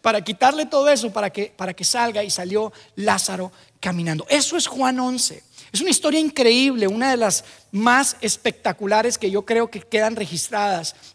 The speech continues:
en el Evangelio de Juan, lo que hoy conocemos como el Evangelio de Juan.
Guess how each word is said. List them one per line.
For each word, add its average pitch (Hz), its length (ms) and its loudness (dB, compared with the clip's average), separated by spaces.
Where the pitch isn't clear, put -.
en 175 100 -6
el 180 60 -2
Evangelio 180 540 -2
de 170 140 -2
Juan, 170 260 -2
lo 156 80 -8
que 175 100 -6
hoy 170 40 -6
conocemos 170 400 -8
como 175 160 -10
el 165 60 -6
Evangelio 165 360 -8
de 165 60 -8
Juan. 156 260 -14